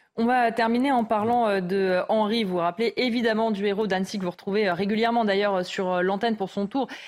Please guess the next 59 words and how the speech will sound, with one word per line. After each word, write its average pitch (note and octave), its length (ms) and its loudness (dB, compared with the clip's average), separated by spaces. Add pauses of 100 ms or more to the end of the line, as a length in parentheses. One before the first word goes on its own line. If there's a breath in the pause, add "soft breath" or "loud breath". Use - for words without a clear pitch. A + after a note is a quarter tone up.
(160 loud breath)
des B3 160 0
cathédrales. C4 500 0
Il C#4 80 0
s'est D#4 160 -2
confié C#4 320 -2
à D4+ 80 2
nos A3+ 140 2
confrères, C4+ 580 0
euh, G3 80 2
du F#3+ 200 -4
Parisien. C4+ 440 0
Il B3+ 140 0
donne C#4+ 180 0
une B3 80 0
interview. A#3 400 0
Il C4 160 0
revient B3 500 0
notamment, A#3 440 0 (320 loud breath)
euh, G3 120 2
sur C4 280 -2
le A3 100 2
jour C#4 320 2
où A3 80 0
il G#3 80 0
s'est, B3 320 0
euh, G3 120 2 (100)
opposé, A#3+ 520 0
euh, F#3+ 100 2 (280 loud breath)
euh, G3+ 180 2
à G#3+ 120 0
cet A#3 280 -4
homme A3+ 260 0
dans G3+ 120 -2
ce G#3 260 -2
jardin, G#3+ 520 0
euh, - 80 0
à G3+ 140 2
Annecy. A#3+ 420 -2
Il G#3+ 100 0
dit C4 160 0
ceci : « C#4 540 -4 (320 loud breath)
Je A3 100 -2
marchais B3+ 240 -2
dans C4 140 0
le A3 60 -4
parc C4 260 -2
quand G#3+ 100 -2
j'ai G#3 160 0
vu C4+ 100 -2
ce - 140 -4
taré A#3+ 480 -2
à G#3 140 0
vingt A3 140 0
mètres A#3 200 -2
s'en A3 140 -2
prendre C4 180 -2
à A#3 60 0
des G#3+ 160 0
enfants. A3 360 -2